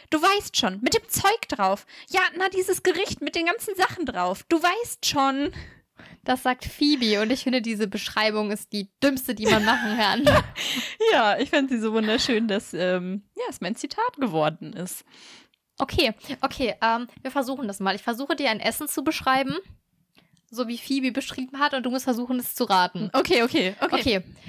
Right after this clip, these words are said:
Speaker 2: also es ist so röhrenförmig, also so, so wie, wie Toilettenrohre, und dann kann man das, dann kann man das machen und dann macht man so Zeugs drauf und das macht man im Ofen.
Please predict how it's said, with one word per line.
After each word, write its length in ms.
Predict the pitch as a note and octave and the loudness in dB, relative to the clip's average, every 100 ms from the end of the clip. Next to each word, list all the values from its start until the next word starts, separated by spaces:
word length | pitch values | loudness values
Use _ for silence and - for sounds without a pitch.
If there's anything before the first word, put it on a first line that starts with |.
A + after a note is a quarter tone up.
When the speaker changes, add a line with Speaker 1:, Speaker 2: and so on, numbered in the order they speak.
| A#3+ | -4
Speaker 2:
also 220 | B3+ A#3+ G3 | 0 2 0
es 180 | A3+ | -2
ist 140 | C#4+ C4+ | -4 0
so 80 | C4+ | 2
röhrenförmig, 1120 | A#3+ B3+ D#4+ D#4+ - E4 E4+ E4+ F#4 - - - - | 4 4 2 0 2 4 4 4 2 0 -10 -14 -2
also 240 | A#3 B3 | 0 0
so, 320 | A3+ B3+ B3 A#3+ - | 2 4 4 2 -4
so 240 | B3+ A3 | 0 2
wie, 240 | A#3 A3+ G#3 | 2 0 -2
wie 220 | G#3+ A3 | -2 0
Toilettenrohre, 960 | G#3+ G#3+ A3 C#4 C#4+ D4 D4+ D#4+ F#4 - - - | 2 2 2 0 4 6 6 6 4 2 -18 -2
und 80 | A#3+ | 0
dann 120 | B3 | 0
kann 180 | - C4 | 0 0
man 120 | A3+ | 2
das, 160 | A3 - - - | 0 -4 -20 -4
dann 200 | A3+ A3+ | -2 0
kann 160 | C4 | 0
man 100 | B3 | 2
das 180 | G#3 G3+ | 2 0
machen 320 | G#3+ A#3+ - F4+ G4 | 2 2 2 2 2
und 60 | B3+ | 2
dann 120 | B3 | 2
macht 220 | B3 - | 0 0
man 120 | A3+ | -2
so 60 | G#3+ | -2
Zeugs 440 | - A#3 A3+ - - | -2 2 2 0 -4
drauf 420 | C4 C#4+ G4 - | 4 6 6 2
und 60 | |
das 140 | C#4 C#4 | -4 -2
macht 160 | D4 D4 | 0 2
man 140 | C#4+ | 2
im 40 | C#4+ | 2
Ofen. 600 | C4 B3 - F#3+ F3+ | 6 4 4 -6 -6